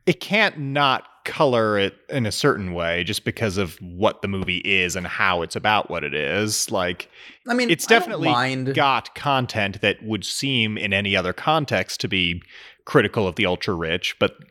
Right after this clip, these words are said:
Speaker 1: the fact that it doesn't follow through on that does, you know, these things are not unrelated, I don't think.
Speaker 2: I mean, I, I think it could go either way. I think it, it depends, 'cause not every,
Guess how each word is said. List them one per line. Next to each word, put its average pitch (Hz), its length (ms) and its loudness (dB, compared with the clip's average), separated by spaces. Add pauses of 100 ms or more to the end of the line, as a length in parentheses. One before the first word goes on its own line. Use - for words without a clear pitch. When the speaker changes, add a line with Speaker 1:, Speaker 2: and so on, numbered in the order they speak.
(380)
Speaker 1:
the 131 160 -4
fact - 380 -2
that 117 160 -2
it 104 180 -8
doesn't 104 320 0
follow 92 320 2
through 139 420 -2
on 160 200 2
that 170 360 -2 (280)
does, - 360 2 (220)
you 127 140 0
know, 80 260 0 (460)
these 180 180 2
things 160 260 2
are 131 100 2
not 117 300 2
unrelated, 92 680 -2
I 55 100 0
don't 73 180 -4
think. 113 440 -2 (120)
Speaker 2:
I 302 60 2
mean, 254 360 2 (400)
I, 196 120 2
I 202 100 0
think 202 180 2
it 170 80 2
could 151 80 -2
go 131 160 4
either 120 220 -2
way. 98 260 -2 (240)
I 170 80 4
think 220 180 -2
it, 208 180 2
it 190 100 2
depends, 131 400 -2
'cause 135 160 2
not 185 320 0
every, 123 640 0